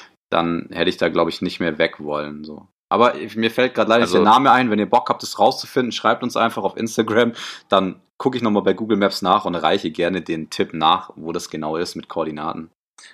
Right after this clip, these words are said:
Speaker 2: Und, ähm, dann nutzen wir meinen Papa ja als, äh, kleine Aufforderung,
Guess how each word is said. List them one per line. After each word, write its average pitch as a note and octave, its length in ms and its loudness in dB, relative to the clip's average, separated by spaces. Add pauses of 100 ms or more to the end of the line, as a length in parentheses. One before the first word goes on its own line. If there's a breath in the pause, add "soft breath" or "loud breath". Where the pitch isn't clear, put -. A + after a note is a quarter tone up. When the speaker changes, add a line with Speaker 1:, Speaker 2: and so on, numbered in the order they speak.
(240 loud breath)
Speaker 2:
Und, F#2+ 480 2 (140)
ähm, F2 580 2
dann F2+ 220 -2
nutzen G#2 260 -2
wir - 60 0
meinen G2 180 2
Papa G2 240 2
ja F#2+ 260 4
als, E2+ 420 -2
äh, F2+ 200 2
kleine F2+ 640 0
Aufforderung, G2+ 800 2